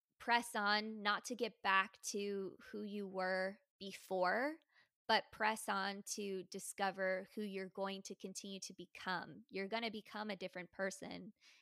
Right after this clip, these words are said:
and that's a beautiful thing. So, um, I think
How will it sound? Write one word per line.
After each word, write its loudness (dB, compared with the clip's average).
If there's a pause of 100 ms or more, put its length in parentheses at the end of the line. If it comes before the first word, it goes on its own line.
(160)
and -2
that's 0
a -2
beautiful -6
thing. -6 (560)
So, 0 (120)
um, -6 (640)
I 4
think -6